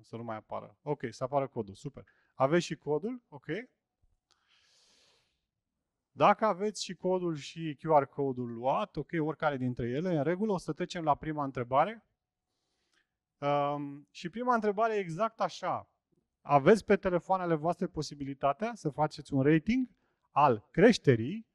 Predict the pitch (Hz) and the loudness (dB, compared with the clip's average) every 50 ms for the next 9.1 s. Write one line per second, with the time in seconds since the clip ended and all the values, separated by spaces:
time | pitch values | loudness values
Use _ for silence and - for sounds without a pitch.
0 | _ _ _ - 139 135 - - 185 185 - 175 165 151 135 139 131 - - 160 | _ _ _ -2 -2 0 0 0 -2 -2 -2 -2 -4 -2 -2 -4 -4 -4 -2 -2
1 | 165 151 - - 127 120 120 - 131 120 117 - 110 107 107 110 151 214 233 196 | -2 -2 -4 -6 -6 -6 -8 -8 -12 -16 -14 -12 -14 -12 -14 -14 -16 -16 -16 -14
2 | 117 127 147 - - 117 110 110 131 156 165 143 127 127 113 113 110 - 113 104 | -14 -14 -14 -12 -12 -6 0 4 4 4 4 4 -2 -8 -10 -12 -14 -16 -18 -20
3 | - - 101 104 _ - 95 117 107 - _ 170 185 226 233 _ _ _ _ _ | -20 -20 -20 -20 _ -18 -14 -12 -12 -12 _ -16 -20 -20 -20 _ _ _ _ _
4 | _ _ _ - - - 185 196 208 - - - 147 165 170 175 175 147 147 170 | _ _ _ -8 0 2 4 4 4 2 2 4 6 6 6 6 4 2 0 0
5 | 185 190 175 175 170 165 156 139 147 139 - - - 151 - _ - 135 147 156 | 0 0 0 -2 -4 -4 0 2 2 0 0 -2 -10 -10 -8 _ 0 4 4 6
6 | 160 160 151 - - 147 139 127 123 135 131 123 127 127 127 - - 127 123 - | 4 4 0 -4 -8 -12 -10 -8 -8 -8 -8 -8 -8 -10 -10 -8 -6 -6 -6 -6
7 | 120 107 101 120 127 131 123 120 123 120 113 - - 110 110 - 113 113 113 120 | -8 -12 -8 -6 -6 -6 -6 -8 -10 -14 -16 -14 -16 -16 -10 -8 -8 -8 -8 -10
8 | 120 110 110 - - - - 107 110 104 104 92 101 98 95 101 98 - - _ | -14 -16 -14 -16 -12 -12 -10 -8 -8 -10 -10 -12 -14 -14 -16 -18 -20 -20 -20 _
9 | _ | _